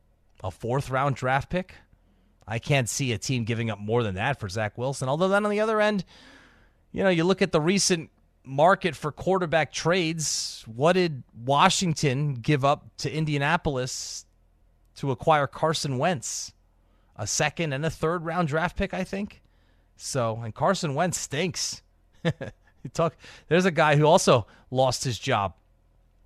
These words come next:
and the team took off once he did. Taylor Heinicke won again today. Commanders are seven and five.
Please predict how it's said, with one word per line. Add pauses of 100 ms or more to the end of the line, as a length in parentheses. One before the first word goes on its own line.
and
the
team
took
off
once
he
did. (420)
Taylor
Heinicke
won
again
today.
Commanders
are
seven
and
five.